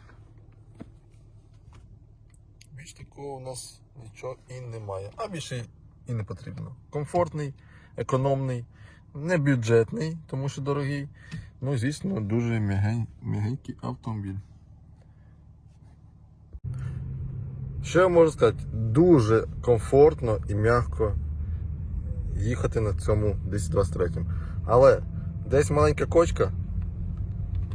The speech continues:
і ви чуєте свірінчики. Десь, о, ск-, скрипить салончик.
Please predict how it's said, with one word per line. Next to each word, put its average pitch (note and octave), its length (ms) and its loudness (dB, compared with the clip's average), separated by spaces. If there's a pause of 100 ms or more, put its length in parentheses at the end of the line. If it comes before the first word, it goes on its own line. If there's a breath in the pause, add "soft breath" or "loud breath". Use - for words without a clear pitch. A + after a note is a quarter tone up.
(920)
і A#2+ 60 0
ви B2+ 140 4
чуєте C3 520 0 (1400)
свірінчики. A2+ 680 0 (260)
Десь, - 300 -2
о, G2+ 160 0 (360)
ск-, - 300 -10
скрипить A#2+ 420 -2
салончик. G2 460 0